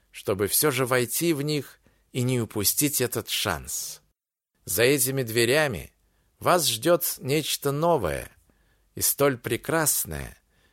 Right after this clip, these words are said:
о чем вы боялись мечтать. Вы увидите, дорогие, какое это время, время осуществления самых невозможных желаний,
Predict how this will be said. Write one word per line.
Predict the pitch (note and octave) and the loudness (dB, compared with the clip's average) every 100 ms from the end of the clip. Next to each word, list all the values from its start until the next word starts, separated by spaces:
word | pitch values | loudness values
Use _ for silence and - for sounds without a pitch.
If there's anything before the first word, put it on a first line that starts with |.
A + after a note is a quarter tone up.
| _ | _
о | F2+ | -6
чем | - E3+ F3 | 0 0 0
вы | D3 D#3+ | 2 2
боялись | G#2 G2 G2+ D3 C#3+ - - | 2 0 2 0 -2 -4 -4
мечтать. | A2+ - - C#2 C2 - - _ _ _ _ _ _ - | -6 -6 -8 -10 -10 -10 -12 _ _ _ _ _ _ -6
Вы | B2+ E3+ | 4 6
увидите, | E3 F3+ F3+ B2+ - E2+ | 6 2 0 0 -2 -2
дорогие, | F2+ F2 E2 E2 D2 A#1+ _ _ _ _ _ | 0 0 -2 -4 -6 -8 _ _ _ _ _
какое | - A2+ - D#3+ D3 C3+ | -2 -2 4 6 6 4
это | - B2+ | 2 0
время, | C3 D#3 G2+ B1+ - _ _ _ _ _ | 2 2 0 -6 -14 _ _ _ _ _
время | - E2+ C#3 E3 D#3 - | -8 2 2 2 -2 -4
осуществления | B2 - A#2+ - A#2+ - G#2 D#3 C#3+ C#3 | -4 -2 -2 -2 -2 -2 -2 0 0 0
самых | B2+ - D#3+ E3+ E3 - | 0 2 2 0 -2 -4
невозможных | C#3+ C#3 B2 A#2 A#2+ D3+ B2 C3+ A#2 | -4 2 2 2 2 2 2 -4 -4
желаний, | A2 A#2+ C#3+ C3+ E2+ B1+ - | 0 2 4 2 -2 -10 -16